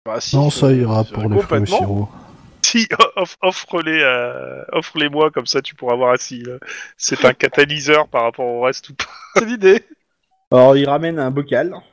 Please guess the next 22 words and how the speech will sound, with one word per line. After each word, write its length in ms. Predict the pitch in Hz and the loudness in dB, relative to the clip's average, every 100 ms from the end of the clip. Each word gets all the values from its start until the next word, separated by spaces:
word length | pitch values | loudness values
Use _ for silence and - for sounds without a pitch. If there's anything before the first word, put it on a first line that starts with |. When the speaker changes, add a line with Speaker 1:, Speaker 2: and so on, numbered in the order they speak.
| _ _ _ _ 139 _ | _ _ _ _ -20 _
Speaker 4:
des 60 | 127 | 0
bols. 340 | 127 131 208 - _ _ _ _ _ _ | 4 2 0 -12 _ _ _ _ _ _
Alors 160 | 110 127 | -4 0
donc, 180 | 147 | 0
c'est 100 | 147 117 | 0 -4
une 40 | |
espèce 220 | 117 131 123 | 0 0 0
de 100 | 117 | 0
bocal 480 | 120 113 139 147 | 0 2 2 2
qui 160 | 143 - | -4 -10
fait 240 | 131 139 131 | -4 -2 0
dans 160 | 110 | -2
les, 260 | 113 123 127 | -2 0 0
euh, 160 | 107 107 | 0 -2
un 100 | 120 | -2
ou 80 | 131 | 0
deux 120 | 120 | -2
litres, 260 | 120 180 - - | -2 -6 -14 -20
c'est 100 | - | -8
pas 100 | 110 | -4
bien, 160 | 110 117 | -2 -2
hein. 260 | 143 107 | -2 -6